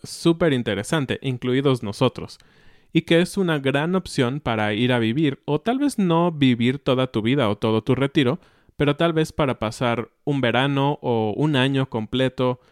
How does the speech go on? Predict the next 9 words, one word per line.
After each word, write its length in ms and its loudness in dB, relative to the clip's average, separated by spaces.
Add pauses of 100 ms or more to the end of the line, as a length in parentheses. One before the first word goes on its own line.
(220)
algún 320 0
tiempo 260 2
un 160 2
poco 260 4
más 200 0
largo 340 0
que 140 -8
solo 320 0
vacaciones. 680 -4